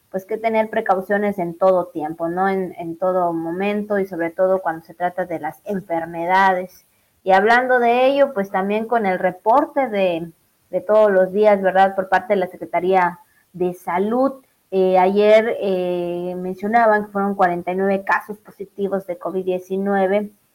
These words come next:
y en todo el estado, pues ya hay un total de diez mil quinientos ochenta casos acumulados. También se registró ciento ochenta y tres casos activos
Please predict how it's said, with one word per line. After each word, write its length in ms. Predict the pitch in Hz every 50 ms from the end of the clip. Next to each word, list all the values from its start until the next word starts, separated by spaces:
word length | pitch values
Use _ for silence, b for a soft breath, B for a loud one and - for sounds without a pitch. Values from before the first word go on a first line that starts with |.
| _ _ _ _
y 480 | - 185 180 180 185 190 196 202 185 - -
en 260 | 202 170 170 165 165
todo 280 | - 190 196 190 190
el 100 | 185 180
estado, 480 | 170 170 - - 196 202 220 220 214 220
pues 160 | - 180 165
ya 80 | 185 180
hay 80 | 190
un 120 | 196 202 196
total 380 | 196 185 185 - 185 185 190
de 80 | 190 190
diez 260 | 180 175 151 160 -
mil 200 | 185 185 202 196
quinientos 300 | 196 202 185 185 - -
ochenta 320 | 180 _ - 180 185 185 180
casos 420 | - - - 285 - 240 - -
acumulados. 880 | 156 - _ - 165 160 151 151 - 165 165 160 160 160 170 165 _ _ _ _ _ _ _ _ _ -
También 420 | - 180 180 185 190 196 196 190
se 460 | 196 202 180 170 170 170 165 165 160 160
registró 540 | 160 170 170 170 - 180 - - 220 233 262
ciento 320 | 254 254 240 226 220 220
ochenta 240 | 214 214 - 190 185
y 60 | 175
tres 240 | - 185 190 190 -
casos 340 | - 196 190 - _ - -
activos 800 | 160 - _ _ - 254 262 269 226 214 208 214 208 - _